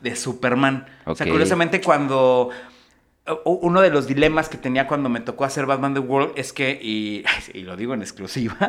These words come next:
Speaker 2: Tan, tararán.
Speaker 1: yo no era fan de Batman, o sea,
Speaker 2: Ajá.
Speaker 1: realmente era más bien antifan de Batman porque era como, ay, claro, era como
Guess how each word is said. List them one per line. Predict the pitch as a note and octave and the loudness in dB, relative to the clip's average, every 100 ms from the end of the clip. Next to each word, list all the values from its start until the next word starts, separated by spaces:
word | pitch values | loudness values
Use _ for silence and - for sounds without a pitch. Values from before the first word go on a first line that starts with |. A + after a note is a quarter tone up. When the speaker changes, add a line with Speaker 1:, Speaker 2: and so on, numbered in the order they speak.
| - - - | -4 -2 0
Speaker 2:
Tan, | A2+ | 0
tararán. | - G2 A#2+ A2 A2+ | 0 2 2 2 2
Speaker 1:
yo | A2 F3+ | 2 2
no | F#3 | 2
era | D#3+ | 2
fan | - D#3 D3+ | 2 0 0
de | |
Batman, | B2 C3 C3+ G#2+ F#2+ | 0 0 0 -4 -6
o | F#2+ | -6
sea, | - B2 | 0 4
Speaker 2:
Ajá. | C3+ | 4
Speaker 1:
realmente | D3 D3+ D3 D3 | 4 2 0 2
era | C#3+ | 2
más | C3+ C3 | 2 0
bien | C3+ C#3 | 0 -2
antifan | B2 A#2+ G#2 B2+ C3+ | -2 -6 -8 -6 -4
de | |
Batman | C3 C3+ A#2+ C3+ | 0 0 0 -4
porque | B2 A2 | -4 -2
era | C3 B2+ | 0 0
como, | A#2+ A2+ | -2 0
ay, | A#2+ | 0
claro, | B2+ D3 C#3 | 2 2 2
era | D#3 F3 | 2 0
como | G#3+ F3+ | 2 2